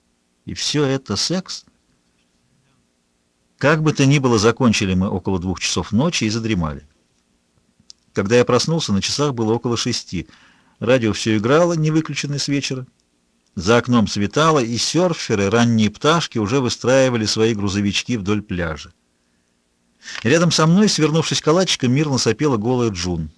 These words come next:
На полу валялись розовые платья, розовые босоножки и розовая ленточка. Я выключил радио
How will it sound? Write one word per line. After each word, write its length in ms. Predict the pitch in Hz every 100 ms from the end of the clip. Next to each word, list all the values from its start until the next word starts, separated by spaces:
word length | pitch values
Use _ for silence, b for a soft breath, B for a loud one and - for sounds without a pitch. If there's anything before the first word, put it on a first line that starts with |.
| _ _ -
На 160 | 104
полу 240 | 104 120 139
валялись 420 | 113 113 98 -
розовые 380 | 104 90 90 90
платья, 460 | 113 160 170 123
розовые 400 | 101 92 87 87
босоножки 540 | 82 - 101 165 - 101
и 60 |
розовая 380 | 98 135 113 104
ленточка. 600 | 90 85 76 - - - _ _ _ _ _ _ _ _ _ _ _ _ _ _ _ _ _ _
Я 260 | - 208 131
выключил 460 | 120 - 107 113 101
радио 460 | 139 160 170 170